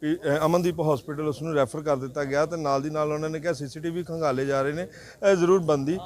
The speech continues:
ਕਾਰਵਾਈ ਕੀਤੀ ਜਾਵੇਗੀ।" ਕੈਮਰਾ ਪਰਸਨ ਬੌਬੀ ਦੇ ਨਾਲ ਜਤਿੰਦਰ ਕੁੰਡਲ, ਡੇਲੀ ਪੋਸਟ ਪੰਜਾਬੀ, ਬਟਾਲਾ। ਬਟਾਲਾ ਦੇ ਨਿੱਜੀ ਸਕੂਲ ਦੇ ਬਾਹਰ ਗੋਲੀ ਚੱਲਦੀ ਹੈ, ਕੀ ਮਾਮਲਾ ਵਾ? ਜਸ਼ਪਾਲ ਚੌਹਾਨ, ਆਮ ਆਦਮੀ ਪਾਰਟੀ ਦੇ ਆਗੂ ਸਾਡੇ ਨਾਲ ਆ, ਗੱਲਬਾਤ ਕਰ, ਗੱਲਬਾਤ ਕਰ ਲਾਂਗੇ।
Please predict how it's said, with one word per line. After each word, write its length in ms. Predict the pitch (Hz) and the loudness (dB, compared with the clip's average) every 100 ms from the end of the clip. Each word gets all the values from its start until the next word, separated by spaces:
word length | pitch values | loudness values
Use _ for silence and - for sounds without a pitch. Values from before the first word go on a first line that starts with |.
| - - - | -12 -4 6
ਕਾਰਵਾਈ 320 | 190 160 156 | 8 10 6
ਕੀਤੀ 340 | 127 120 127 | 2 -8 -8
ਜਾਵੇਗੀ।" 400 | 110 104 104 104 107 _ _ - | -8 -8 -8 -14 -20 _ _ -6
ਕੈਮਰਾ 220 | 135 147 | 0 2
ਪਰਸਨ 240 | 151 139 | 0 0
ਬੌਬੀ 280 | 156 147 156 | 2 4 2
ਦੇ 100 | 160 | 2
ਨਾਲ 160 | 165 151 | 0 0
ਜਤਿੰਦਰ 340 | 143 147 165 | -2 -4 -4
ਕੁੰਡਲ, 280 | 175 190 196 - _ - | -2 -4 -4 -8 _ -6
ਡੇਲੀ 160 | 147 165 | -4 -2
ਪੋਸਟ 240 | 143 - | -2 -4
ਪੰਜਾਬੀ, 320 | 143 120 135 147 - - | -6 -6 -6 -12 -16 -10
ਬਟਾਲਾ। 300 | 143 123 98 _ 180 | -2 -2 -2 _ -6
ਬਟਾਲਾ 460 | 165 190 190 233 | 8 12 12 12
ਦੇ 400 | 226 220 226 247 233 170 | 12 10 10 8 4 -4
ਨਿੱਜੀ 340 | 156 175 233 | -2 0 0
ਸਕੂਲ 340 | 185 165 196 202 | -2 0 2 6
ਦੇ 120 | 214 | 6
ਬਾਹਰ 280 | 185 190 196 | 10 10 8
ਗੋਲੀ 300 | 170 175 190 | 8 8 6
ਚੱਲਦੀ 380 | 185 175 185 | 4 2 6
ਹੈ, 100 | 202 | 6
ਕੀ 240 | 185 190 208 | 4 0 0
ਮਾਮਲਾ 480 | 185 170 175 185 180 | 4 6 8 10 10
ਵਾ? 200 | 175 180 | 10 8
ਜਸ਼ਪਾਲ 460 | 160 151 - 180 | 8 4 4 2
ਚੌਹਾਨ, 380 | 170 165 160 175 | 4 4 6 6
ਆਮ 280 | 160 160 165 | 4 4 6
ਆਦਮੀ 240 | 165 170 | 4 2
ਪਾਰਟੀ 380 | 175 160 147 160 | 2 2 2 2
ਦੇ 120 | 160 | 4
ਆਗੂ 220 | 147 147 | 6 6
ਸਾਡੇ 240 | 156 156 147 | 4 6 6
ਨਾਲ 220 | 147 156 | 6 6
ਆ, 60 | 170 | 6
ਗੱਲਬਾਤ 420 | 147 135 151 160 | 4 2 2 2
ਕਰ, 120 | 160 151 - 143 | 2 0 -4 4
ਗੱਲਬਾਤ 280 | - 151 165 | 6 6 4
ਕਰ 120 | 165 | 4
ਲਾਂਗੇ। 280 | 160 170 | 4 2